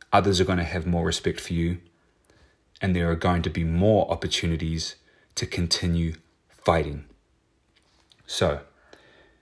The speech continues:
if you're not fighting for things that you want, you are going to get the things you don't want. So,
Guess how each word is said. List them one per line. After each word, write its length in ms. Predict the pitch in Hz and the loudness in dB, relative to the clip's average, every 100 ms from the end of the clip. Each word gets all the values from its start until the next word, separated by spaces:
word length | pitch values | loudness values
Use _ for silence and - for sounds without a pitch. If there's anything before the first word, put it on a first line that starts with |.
| _ - | _ -14
if 160 | - | -2
you're 80 | 107 | 4
not 180 | 135 - | 4 4
fighting 380 | - 107 104 95 | 2 4 4 0
for 100 | 90 | -2
things 360 | - 98 101 | -2 0 2
that 140 | 104 - | 0 0
you 120 | 101 | 2
want, 420 | 90 78 71 - - - _ _ _ _ _ _ _ _ _ _ - | 2 0 -4 -10 -14 -20 _ _ _ _ _ _ _ _ _ _ -8
you 160 | 92 | -4
are 60 | 80 | -4
going 400 | - 92 90 92 | -2 2 4 2
to 60 | 92 | 2
get 260 | 92 - | 0 -2
the 60 | 92 | -6
things 560 | - 80 80 78 - - _ - | -4 -4 -2 -4 -8 -12 _ -8
you 120 | 85 | -2
don't 320 | - 78 - | 0 -2 -4
want. 320 | 50 50 - - _ _ _ _ _ _ _ - | -8 -10 -12 -18 _ _ _ _ _ _ _ -8
So, 300 | - 87 | 0 0